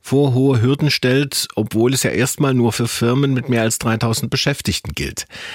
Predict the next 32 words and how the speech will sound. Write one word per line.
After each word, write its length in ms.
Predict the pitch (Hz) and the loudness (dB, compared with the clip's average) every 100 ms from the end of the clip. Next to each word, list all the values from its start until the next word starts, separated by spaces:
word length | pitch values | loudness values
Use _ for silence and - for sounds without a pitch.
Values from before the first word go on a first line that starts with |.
| - - | -16 -2
Aber 440 | 131 160 202 196 - | 0 2 2 2 2
der 120 | 117 | 0
Druck 400 | 110 139 190 - | 2 0 0 0
wird 240 | 131 - 139 | 0 2 0
halt 260 | 156 180 | 0 -2
von 200 | - 131 | -2 -2
oben 320 | - 139 165 | 2 2 2
nach 200 | 151 120 | 2 0
unten 320 | - 139 - 92 | 0 0 2 0
weitergegeben. 800 | 87 127 131 127 135 143 202 220 - - - - | 2 0 -2 0 0 2 2 0 -6 -18 -20 -10
Muss 300 | 107 117 226 | 2 4 4
das 180 | - 170 | 4 0
alles 320 | - 123 143 | 2 2 4
sein, 280 | - 143 190 | 2 4 2
fragt 280 | - 139 - | 2 0 0
sich 140 | 156 | -2
deshalb 340 | - 147 147 127 | 0 2 2 0
auch 180 | 113 - | -2 0
der 120 | 135 | 0
Geschäftsführer 680 | 120 127 147 - 151 151 | 2 0 0 -2 2 2
der 200 | 135 117 | 2 0
I 140 | 123 135 | 2 2
M 160 | 117 - | 2 2
M 280 | 104 127 113 | 2 2 2
Electronics 680 | 101 107 - 107 135 - - | 0 0 0 0 0 0 -2
GmbH 460 | 95 98 101 98 | 0 2 2 0
in 120 | 98 | 2
Mittweida, 640 | 95 90 82 80 95 120 123 | 0 0 -4 -2 0 0 0
René 360 | 104 95 95 | 0 0 0
in 80 | 92 | 0
der 120 | 107 | -2
Stroth. 440 | 113 - 78 80 | -2 -4 -6 -6